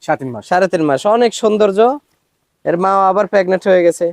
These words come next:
Speaker 1: আচ্ছা, আচ্ছা।
Speaker 2: পরিপূর্ণ খাবার ধরে গেছে, খের ভুসি
Speaker 1: অনেকে
Speaker 2: সব
Speaker 1: বাচ্চা
Speaker 2: কিছু
Speaker 1: চান
Speaker 2: খায়।
Speaker 1: কিন্তু, হ্যাঁ, যার জন্য
Speaker 2: এই
Speaker 1: বাচ্চা
Speaker 2: যে
Speaker 1: নিয়ে
Speaker 2: দেখেন
Speaker 1: এসেছে।
Speaker 2: কত সুন্দর কালার এবং সব দিক দিয়ে, হ্যাঁ?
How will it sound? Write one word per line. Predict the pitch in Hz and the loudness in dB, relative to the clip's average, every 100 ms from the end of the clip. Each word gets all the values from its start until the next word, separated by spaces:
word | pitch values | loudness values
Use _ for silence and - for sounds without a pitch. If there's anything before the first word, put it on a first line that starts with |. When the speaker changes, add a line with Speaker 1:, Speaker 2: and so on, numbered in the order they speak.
| - | -6
Speaker 1:
আচ্ছা, | 175 170 | -6 -2
আচ্ছা। | 151 - | -2 0
Speaker 2:
পরিপূর্ণ | 208 202 214 202 190 | 2 2 0 0 0
খাবার | 208 190 175 | 0 0 2
ধরে | 180 190 | 0 0
গেছে, | 180 170 160 | 0 -2 -4
খের | - 185 196 | 0 2 2
ভুসি | 180 175 | 0 -4
Speaker 1:
অনেকে | 175 202 | 0 0
Speaker 2:
সব | 151 | 2
Speaker 1:
বাচ্চা | 156 | 0
Speaker 2:
কিছু | 156 | 0
Speaker 1:
চান | 143 139 | 0 0
Speaker 2:
খায়। | 120 | -2
Speaker 1:
কিন্তু, | 113 | -4
হ্যাঁ, | 147 185 | -2 -2
যার | 147 | -4
জন্য | 143 156 | -6 -6
Speaker 2:
এই | |
Speaker 1:
বাচ্চা | 139 151 | -2 0
Speaker 2:
যে | |
Speaker 1:
নিয়ে | 160 | 2
Speaker 2:
দেখেন | 185 214 202 | 0 0 -2
Speaker 1:
এসেছে। | 254 | 0
Speaker 2:
কত | 214 214 196 - | 0 2 -2 0
সুন্দর | 202 180 147 123 | 0 2 0 0
কালার | 170 180 196 202 202 | 0 0 2 2 4
এবং | 196 196 202 196 - _ _ _ | 2 2 0 -4 -12 _ _ _
সব | - 226 190 | -2 -2 0
দিক | 190 147 | -2 0
দিয়ে, | 131 | 2
হ্যাঁ? | 139 226 294 | 2 0 0